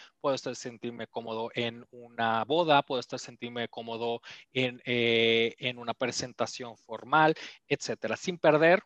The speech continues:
tu esencia. Digo, no te estoy diciendo que te voy a poner un traje, te voy a poner esto, esto. A lo mejor sí, pero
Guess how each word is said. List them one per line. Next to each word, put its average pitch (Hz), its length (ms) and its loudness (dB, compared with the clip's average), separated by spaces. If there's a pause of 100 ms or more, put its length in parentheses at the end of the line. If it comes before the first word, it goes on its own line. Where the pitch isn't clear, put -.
(400)
tu 139 100 -4
esencia. 113 460 -8
Digo, 127 220 -6
no 131 100 -12
te - 80 -12
estoy 160 180 -6
diciendo 156 300 -4
que 143 100 -2
te 127 80 -4
voy 120 120 -2
a 117 40 -4
poner 113 260 -10
un 107 140 -16
traje, 147 360 0
te - 100 -6
voy 117 60 -4
a - 20 -6
poner 113 240 -6
esto, 135 240 -2
esto. 110 280 -12 (520)
A 185 80 6
lo 208 80 4
mejor 208 280 -4
sí, 180 200 -2
pero 175 520 4